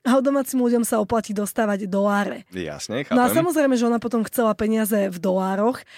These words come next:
Speaker 1: a ona nás tak zblbla, že sme nakoniec za to ubytovanie zaplatili asi o tristo dolárov naviac.
Speaker 2: Aha.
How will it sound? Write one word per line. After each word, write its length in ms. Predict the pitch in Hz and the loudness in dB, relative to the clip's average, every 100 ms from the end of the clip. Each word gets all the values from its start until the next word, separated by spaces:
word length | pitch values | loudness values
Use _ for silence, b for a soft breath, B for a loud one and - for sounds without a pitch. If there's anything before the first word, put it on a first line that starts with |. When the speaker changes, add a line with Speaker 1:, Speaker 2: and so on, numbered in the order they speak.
| B | B
Speaker 1:
a 160 | - 233 | -2 2
ona 160 | 247 277 | 4 4
nás 240 | 254 233 | 2 0
tak 240 | - 370 | -2 -2
zblbla, 500 | 262 202 233 226 254 | -2 0 0 2 2
že 120 | 254 247 | 0 0
sme 180 | - | 0
nakoniec 400 | 233 214 277 240 | 0 0 0 0
za 100 | 208 | 0
to 140 | 220 214 | 0 0
ubytovanie 500 | 214 220 220 208 208 | 0 0 0 0 0
zaplatili 540 | 196 202 220 - 214 | -2 -2 -4 -2 -2
asi 240 | 202 196 214 | 0 -2 -2
o 80 | 196 | -2
tristo 380 | 214 208 - | -4 -4 -2
dolárov 400 | 208 196 202 202 | 0 0 0 0
naviac. 480 | 202 196 190 220 254 | 0 0 0 0 0
Speaker 2:
Aha. 240 | 107 110 | -4 -6